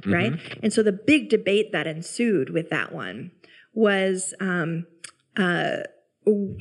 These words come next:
Speaker 2: to do that in a way that we could compile down to, um, I thi-, it had a dependency on generators and other things like
Speaker 1: Mm-hmm.
Speaker 2: that. To do that,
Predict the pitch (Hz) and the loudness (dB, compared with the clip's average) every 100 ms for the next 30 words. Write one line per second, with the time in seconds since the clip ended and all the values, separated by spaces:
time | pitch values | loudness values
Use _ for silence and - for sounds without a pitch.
0 | - - 208 180 220 262 269 254 196 165 | -2 2 2 2 4 6 6 6 2 0
1 | 156 - - 214 196 185 175 175 - 175 | -4 -10 -6 0 2 2 2 2 0 -4
2 | - 185 - 180 185 185 175 175 170 - | -4 -4 0 -2 0 2 2 2 0 2
3 | 175 170 170 - _ _ _ - 175 92 | 4 4 0 -6 _ _ _ -4 -2 -2
4 | 160 185 - _ - - 196 180 - - | -2 -6 -12 _ -12 -4 -4 -2 -6 -10
5 | - 202 - 185 160 160 202 220 196 185 | -2 0 0 -4 -6 -6 2 4 4 0
6 | 165 143 175 277 247 233 214 190 185 180 | -4 -4 2 4 4 4 4 2 0 -2
7 | 175 180 196 185 202 220 254 - - - | -4 -2 0 0 0 0 -2 -4 -18 -18
8 | - 202 214 247 226 127 113 - | -2 0 4 6 4 2 -4 -8